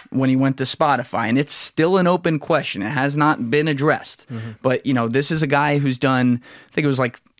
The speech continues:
Speaker 1: a total between the M M A show and the regular show was near seventeen hundred episodes over an eleven-year period before moving to Spotify exclusively on September first. But when he moved over, forty-five videos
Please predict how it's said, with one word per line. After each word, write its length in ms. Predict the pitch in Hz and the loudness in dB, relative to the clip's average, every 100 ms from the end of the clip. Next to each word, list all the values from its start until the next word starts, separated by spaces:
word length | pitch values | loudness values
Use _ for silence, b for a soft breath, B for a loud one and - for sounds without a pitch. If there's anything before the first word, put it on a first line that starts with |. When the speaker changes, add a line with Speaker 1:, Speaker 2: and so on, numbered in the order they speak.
| - | -6
Speaker 1:
a 60 | |
total 380 | 127 - 139 131 | -4 -2 0 0
between 320 | 123 - 131 | -2 0 0
the 100 | 127 | 0
M 120 | 131 131 | 0 2
M 140 | 127 | 2
A 160 | 123 123 | 2 0
show 380 | - 123 120 | 0 2 2
and 100 | 120 | 2
the 60 | 120 | 2
regular 300 | 123 120 120 | 0 0 -2
show 220 | 120 123 | 0 0
was 180 | 120 117 - _ _ 135 | 0 -4 -12 _ _ -8
near 680 | 147 170 180 175 151 131 - | -2 0 2 2 2 0 -2
seventeen 500 | - 151 139 135 139 | -2 0 0 0 2
hundred 260 | 131 127 127 | 2 2 0
episodes 640 | 117 - - 71 73 - - | -2 -2 -2 -2 -4 -6 -4
over 440 | 117 120 113 - | -2 0 -2 -4
an 120 | - 120 | -2 0
eleven-year 460 | 123 123 120 117 | 2 2 2 0
period 380 | - 123 113 107 | -2 -2 -2 -4
before 280 | 120 - 117 | -4 -2 0
moving 280 | 117 117 113 | 0 0 -2
to 60 | |
Spotify 680 | - - 117 113 - 113 110 B B B B | -2 -2 0 -2 -2 -2 -2 B B B B
exclusively 680 | 117 - 139 131 123 113 120 | -8 -4 -2 -2 -2 -2 0
on 140 | 113 | 0
September 340 | - - 117 110 | -2 -2 -2 -2
first. 380 | - 135 110 B B B | 0 0 -2 B B B
But 100 | 127 | -2
when 120 | 131 | 0
he 180 | 131 240 | 0 0
moved 320 | 302 330 226 | 2 2 2
over, 460 | 233 254 202 131 123 b b b b b b | 2 2 0 -2 -4 b b b b b b
forty-five 640 | - 196 262 277 214 208 185 | -4 0 2 2 2 2 4
videos 600 | 190 190 147 139 131 | 2 4 2 2 -2